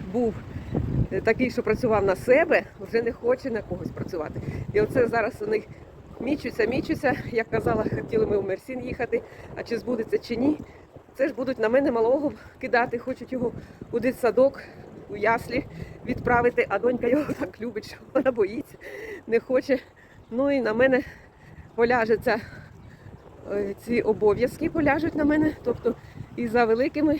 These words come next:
дивитися, ну, вони, вони вже такі великі, що й не дуже, їм тільки на стіл клади їжу та й все.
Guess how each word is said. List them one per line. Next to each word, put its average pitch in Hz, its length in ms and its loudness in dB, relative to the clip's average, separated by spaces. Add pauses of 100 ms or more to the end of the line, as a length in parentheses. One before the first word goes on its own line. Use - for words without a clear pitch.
дивитися, 262 520 0
ну, 247 100 6
вони, 254 340 4
вони 226 340 0
вже 226 140 -4
такі 226 220 -2
великі, 226 300 -2
що 226 140 -2
й 208 40 0
не 208 80 2
дуже, 214 260 -2
їм 208 100 -4
тільки 220 240 -6 (340)
на 233 100 2
стіл 240 260 -2
клади 220 280 2
їжу 240 340 0
та 240 120 0
й 233 100 4
все. - 280 -4